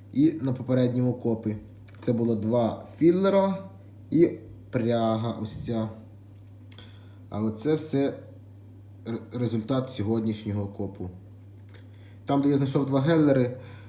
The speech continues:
там я трапив на бліндаж якийсь. Ну, вже вечоріло, я не встиг нормально розвідати, так що я ще туди повернусь. Той ліс вже мною вибитий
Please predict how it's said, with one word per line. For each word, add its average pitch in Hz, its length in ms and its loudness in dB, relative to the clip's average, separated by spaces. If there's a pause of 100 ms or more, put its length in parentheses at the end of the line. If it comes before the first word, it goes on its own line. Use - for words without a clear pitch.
(160)
там 131 220 6
я 127 260 6 (260)
трапив 127 520 4 (360)
на 120 440 4 (1040)
бліндаж 127 640 4
якийсь. 175 440 -2 (680)
Ну, 143 360 4
вже 120 200 4
вечоріло, 151 760 4
я 131 180 6
не 131 100 6
встиг 165 380 4
нормально 170 420 4
розвідати, 151 520 0
так 135 280 0
що - 200 -2
я 127 220 4
ще - 220 -6
туди 117 240 0
повернусь. 117 680 -2 (420)
Той 143 160 6
ліс 160 200 2
вже 131 140 2
мною 143 340 2
вибитий 139 600 0